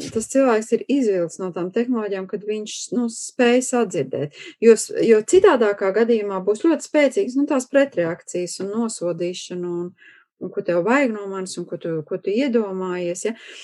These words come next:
Bet, eh, nu, tam otram cilvēkam ir jābūt arī tādam, nu, jāmēģina tā radoši pieeja tai lietai un, un jādomā, nu, bet kas ir tās emo-, kas ir tās vajadzības, ko, bez kā nevar tas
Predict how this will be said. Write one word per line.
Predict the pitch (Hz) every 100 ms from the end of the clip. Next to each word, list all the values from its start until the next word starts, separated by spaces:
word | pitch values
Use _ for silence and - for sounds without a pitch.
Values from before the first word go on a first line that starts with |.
| 320 262 -
Bet, | 226
eh, | 247 226 233 226 - - -
nu, | 226 262
tam | 302 254
otram | 226 208 330 262
cilvēkam | 233 311 302 269 247 - -
ir | 254
jābūt | 285 294 269 269
arī | 269 240
tādam, | 240 226 233 -
nu, | 269
jāmēģina | 294 302 240 226
tā | 240
radoši | 262 349 277 196 185 -
pieeja | 208 190 180
tai | 190 196
lietai | 214 214 190 190
un, | 190 - - _ -
un | 196
jādomā, | 214 240 208 196
nu, | 196
bet | 214 -
kas | 349
ir | -
tās | 202 226
emo-, | 262 269 240 -
kas | - 339 262
ir |
tās | 262 294 - 196
vajadzības, | 202 254 359 339 -
ko, | - 220 214 - - _
bez | 214 214
kā | - 247 277
nevar | 466 254 214
tas | 165